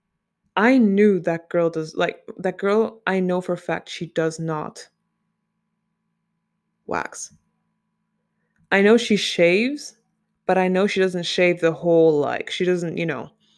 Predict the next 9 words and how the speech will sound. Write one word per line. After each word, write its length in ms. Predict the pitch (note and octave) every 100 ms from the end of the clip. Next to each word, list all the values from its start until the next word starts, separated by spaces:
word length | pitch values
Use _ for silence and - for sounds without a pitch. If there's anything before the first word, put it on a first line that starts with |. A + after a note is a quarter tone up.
| _
the 80 | F3
whole 220 | E3 F#3
enchilada. 720 | E3+ E3 - D#3+ F3 E3 -
So, 220 | - D#3+
like, 380 | - - - - _ _ _ _ _ _ _ _ _ _ -
legs, 420 | G3 A3 A3 -
yes. 400 | F3 E3 - -
Armpits, 520 | - G3 A3 A#3+ A3+
yeah. 420 | E3+ E3 D3+ F2+